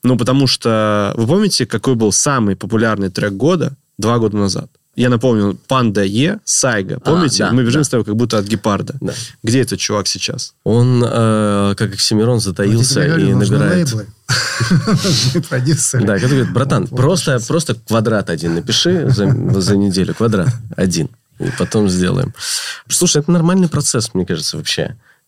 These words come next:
Speaker 2: Мне кажется, рэп ничем не отличается в этом плане от, э, любого другого творчества, где количество людей, которые, ну, как бы не дошли, не добежали, огромное. Да, ошибка выжившего, когда мы пытаемся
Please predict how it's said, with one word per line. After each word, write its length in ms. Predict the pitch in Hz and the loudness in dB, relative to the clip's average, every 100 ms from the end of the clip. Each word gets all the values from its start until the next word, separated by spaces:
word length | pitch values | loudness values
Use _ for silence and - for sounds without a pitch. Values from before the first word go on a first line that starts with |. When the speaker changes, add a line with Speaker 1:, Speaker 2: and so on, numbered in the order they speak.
| 101 | -2
Speaker 2:
Мне 180 | 120 120 | 0 2
кажется, 280 | 123 113 104 | 2 2 2
рэп 220 | 120 131 | 0 0
ничем 300 | 117 - 117 | 0 2 2
не 60 | 101 | 0
отличается 720 | 98 95 107 95 - 98 92 | -2 -2 0 0 -2 -2 -2
в 140 | 87 | -2
этом 180 | 92 92 | -4 -6
плане 320 | 95 98 92 | -2 0 2
от, 200 | 90 90 92 | 0 -2 -4
э, 460 | 90 90 92 90 92 | -4 -2 -2 -2 0
любого 360 | 95 98 95 85 | 0 2 0 0
другого 340 | 92 98 90 | 0 0 0
творчества, 680 | 90 113 127 - - 85 85 | 0 -2 0 -4 -4 -4 -4
где 460 | 92 90 95 85 - - - | -4 -2 0 -2 -6 -20 -4
количество 1040 | 113 104 104 - - 101 92 92 85 - - _ _ - | 0 2 0 -2 -2 0 0 0 -2 -6 -14 _ _ -12
людей, 520 | 80 104 107 101 107 92 | -2 0 2 4 2 2
которые, 560 | 92 107 98 92 85 | -2 0 0 0 0
ну, 200 | 87 92 | -2 -4
как 160 | 90 80 | -4 -6
бы 120 | 85 | -2
не 120 | 95 | 0
дошли, 360 | 101 101 - 95 | 0 0 0 0
не 100 | 90 | 0
добежали, 560 | 85 87 98 90 123 98 | -2 -2 0 0 0 0
огромное. 640 | 82 101 143 131 98 107 - - - - - - | 0 0 2 2 0 -4 -10 -20 -20 -20 -20 -2
Да, 160 | 220 98 | 0 2
ошибка 320 | - - 127 | 0 0 2
выжившего, 360 | 196 156 - | 2 2 0
когда 220 | 98 98 110 | -4 -2 2
мы 140 | 127 | 2
пытаемся 580 | 113 120 120 110 - | 0 0 0 0 -2